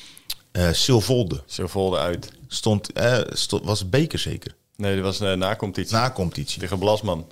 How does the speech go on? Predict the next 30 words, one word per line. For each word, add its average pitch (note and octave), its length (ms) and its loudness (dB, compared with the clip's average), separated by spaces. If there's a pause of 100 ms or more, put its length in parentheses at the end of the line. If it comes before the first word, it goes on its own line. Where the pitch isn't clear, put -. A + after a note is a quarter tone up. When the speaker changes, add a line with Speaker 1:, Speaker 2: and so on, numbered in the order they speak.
Speaker 1:
Ja, F2+ 140 0
Speaker 2:
Spits, G#2+ 280 0
Speaker 1:
stond C3 200 4
hij A2+ 80 4
Speaker 2:
blonde C3 180 4
Speaker 1:
tegen B2 160 4
Speaker 2:
spits. C#3 140 2
Speaker 1:
Wout A#2+ 120 6
Blasman. C#3 440 2 (100)
Ja, D2+ 140 -2
die D#3 100 -8
kende A2+ 300 -2
ik G#2 140 -2
dan. A2 180 2
Die G2+ 100 -4
ging E2+ 160 -2
daarna F2 260 0
naar E2+ 120 -2
G - 40 -6
V E2 340 -2
V. D#2+ 240 -2 (120)
Peer G#2+ 200 -2
van A2 100 -2
een G2+ 100 -4
kerel, A#2 360 -4
tweeëntwintig A2 500 -4
jaar A2+ 240 -4
of A2 80 -10
zo G#2+ 160 -4
toen. A2 260 -6